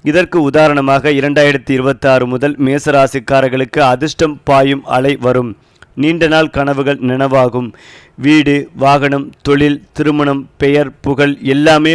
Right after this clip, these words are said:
ஒன்றாக மலரும். குரு பகவான் இவர்களின் வாழ்க்கையை முடிவு மாற்றும் விதத்தில்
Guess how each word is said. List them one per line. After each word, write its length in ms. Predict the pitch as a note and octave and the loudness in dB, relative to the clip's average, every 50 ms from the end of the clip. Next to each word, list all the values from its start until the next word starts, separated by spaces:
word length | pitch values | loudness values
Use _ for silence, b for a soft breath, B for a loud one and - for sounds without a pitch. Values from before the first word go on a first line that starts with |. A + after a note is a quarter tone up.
| D#3 - | 0 -2
ஒன்றாக 560 | C3+ C3 C#3 C#3+ D3 D3+ D3+ D3 C#3 D3+ C#3+ | -2 -2 0 0 2 2 2 4 2 0 0
மலரும். 460 | B2+ B2+ B2+ B2+ C3 B2 B2+ A#2+ G#2 B B B B B B B | 0 0 0 2 0 0 -2 -4 -8 B B B B B B B
குரு 220 | _ E3 F3+ G3+ F#3+ | _ -2 -2 0 2
பகவான் 440 | E3+ F3+ D3 D#3 D3+ D#3 D#3 D3+ | 0 0 2 2 2 2 0 0
இவர்களின் 500 | B2+ C#3 C3+ C#3+ D3 C#3+ D3 D3 C#3+ - | 0 0 0 0 0 0 0 -2 -4 -4
வாழ்க்கையை 520 | B2 C3 C#3 D3 D3+ - - D3+ C#3+ D3 D3 C3 | -2 0 0 0 0 0 -2 0 0 0 -2 -2
முடிவு 400 | - C#3 C3+ C#3+ D#3+ E3+ D3+ D#3 | -2 -2 0 2 2 2 2 0
மாற்றும் 460 | C#3+ C3+ C3+ C#3 C#3+ - - C#3+ C#3 B2+ | 0 0 0 0 0 -2 -4 -4 -4 -4
விதத்தில் 480 | C3+ B2 C3 C3+ A#2 - D3 C#3+ - | -2 -2 -4 -4 -4 -6 -6 -6 -4